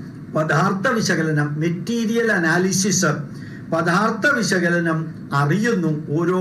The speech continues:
പദാർത്ഥത്തെയും എങ്ങനെയാണ് വിശകലനം ചെയ്യേണ്ടതെന്നും വായുവിൻ്റെ ഓക്സിജൻ മോളിക്യൂളുകൾ ശരീരത്തിൻ്റെ ഓരോ ഭാഗത്തും എങ്ങനെയാണ് എത്തേണ്ടതെന്നും അത് ഓരോ സെല്ലിനെയും എങ്ങനെയാണ് മരണത്തിൽ നിന്ന് വായുവിൻ്റെ മോളിക്യൂൾ, ഓക്സിജന്റെ മോളിക്യൂളുകൾ സംരക്ഷിക്കുന്നതെന്നും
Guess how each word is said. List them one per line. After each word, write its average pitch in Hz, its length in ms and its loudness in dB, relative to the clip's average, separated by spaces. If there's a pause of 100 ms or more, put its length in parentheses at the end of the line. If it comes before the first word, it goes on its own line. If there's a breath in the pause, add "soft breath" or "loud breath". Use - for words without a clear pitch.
പദാർത്ഥത്തെയും 165 840 0
എങ്ങനെയാണ് 170 520 0
വിശകലനം 175 500 -2
ചെയ്യേണ്ടതെന്നും 156 600 0 (600 loud breath)
വായുവിൻ്റെ 220 580 0 (180)
ഓക്സിജൻ 208 500 -2
മോളിക്യൂളുകൾ 175 580 0 (120)
ശരീരത്തിൻ്റെ 175 560 0 (140)
ഓരോ 185 160 0 (140)
ഭാഗത്തും 165 460 -2
എങ്ങനെയാണ് 165 420 0
എത്തേണ്ടതെന്നും 170 640 0 (720 loud breath)
അത് 220 180 2 (220)
ഓരോ 190 200 0 (160)
സെല്ലിനെയും 190 640 0
എങ്ങനെയാണ് 175 520 0 (200)
മരണത്തിൽ 190 560 0 (120)
നിന്ന് 165 200 -2 (120)
വായുവിൻ്റെ 180 580 0 (100)
മോളിക്യൂൾ, 170 380 -2 (120)
ഓക്സിജന്റെ 180 500 -2
മോളിക്യൂളുകൾ 165 500 -2 (100)
സംരക്ഷിക്കുന്നതെന്നും 180 1000 0